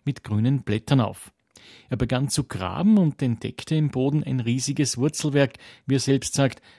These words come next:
er begann aus diesen Wurzeln neue Bäume zu ziehen. Anfangs erntete er dafür jede Menge Skepsis.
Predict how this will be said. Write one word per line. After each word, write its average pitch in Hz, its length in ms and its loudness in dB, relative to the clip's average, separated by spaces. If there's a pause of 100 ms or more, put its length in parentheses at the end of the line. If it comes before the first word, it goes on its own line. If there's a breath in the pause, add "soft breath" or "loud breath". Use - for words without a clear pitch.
(100)
er - 60 -8
begann 127 360 0
aus - 180 -8
diesen 131 300 -2
Wurzeln 123 460 0
neue 107 280 0
Bäume 120 400 0
zu - 160 -6
ziehen. - 320 -8 (520 loud breath)
Anfangs 151 520 0
erntete 117 500 -4
er 101 80 -2
dafür 107 420 -6
jede 101 300 -2
Menge 107 240 0
Skepsis. - 600 0